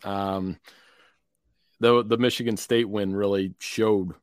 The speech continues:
what they can be, and that's a tough place to play when that program's right. So I don't know if he's gonna get them into the heights what Chris Peterson did, but,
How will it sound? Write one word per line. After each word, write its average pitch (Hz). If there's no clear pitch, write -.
what 104
they 104
can 95
be, 104
and 107
that's 151
a 131
tough -
place 127
to -
play 113
when 101
that 92
program's 101
right. 95
So 104
I 147
don't 160
know 185
if 156
he's 143
gonna 156
get 143
them 139
into 131
the 113
heights 127
what 110
Chris -
Peterson 151
did, 135
but, 143